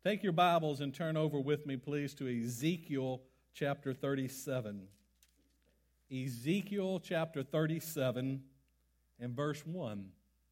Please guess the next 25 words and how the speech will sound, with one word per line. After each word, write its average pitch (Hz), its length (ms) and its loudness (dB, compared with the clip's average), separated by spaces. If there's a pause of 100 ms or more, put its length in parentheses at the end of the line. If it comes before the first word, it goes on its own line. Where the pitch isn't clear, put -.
(680)
I 139 60 -2
want 185 260 2
you 202 80 2
to 170 180 4
listen 165 720 4
as 151 460 -2
this 165 480 -4 (420)
description 160 880 -4
of 139 160 0
wind 135 680 0
comes 135 320 -2
up 127 220 -2
again. 107 600 -4 (1800)
This 165 260 0
is 151 420 -2
known 151 400 0
to 139 80 -2
many 147 280 0
called 143 300 -2
the 123 80 0
Valley 139 380 4
of 135 120 0
the 131 80 -2
Dry 123 320 2
Bones. 135 600 -2